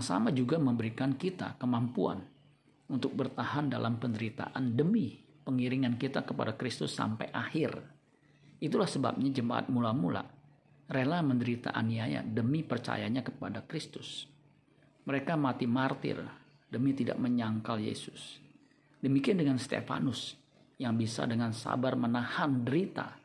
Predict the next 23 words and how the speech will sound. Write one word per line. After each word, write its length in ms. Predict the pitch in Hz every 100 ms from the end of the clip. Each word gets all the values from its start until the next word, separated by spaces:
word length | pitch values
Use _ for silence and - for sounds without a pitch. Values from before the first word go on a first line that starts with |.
| _ - - -
karena 320 | - 117 135 139
imannya 480 | 120 113 147 156 -
kepada 320 | - - 107
Yesus. 640 | 107 104 - - - - - _ _ _ - -
Kisah 240 | 123 120
Para 240 | 110 113 110
Rasul 240 | - 120
tujuh 320 | 123 110 139
ayat 240 | 120 107 -
lima 320 | 113 113 107
puluh 320 | - 117 104
empat 240 | 107 131 -
sampai 800 | - 117 101 - - 98 98 -
enam 240 | 117 113
puluh. 240 | - 143 - - _ _ _ - - -
Ketika 400 | 120 139 - -
anggota-anggota 800 | 135 127 - - 127 123 131 123
mahkamah 640 | 120 117 - 131 127 131 120
agama 400 | 117 113 120 123
itu 160 | 117
mendengar 720 | 123 120 127 170 98 139 98 -
semuanya 560 | - 127 123 113 110
itu, 320 | - - 104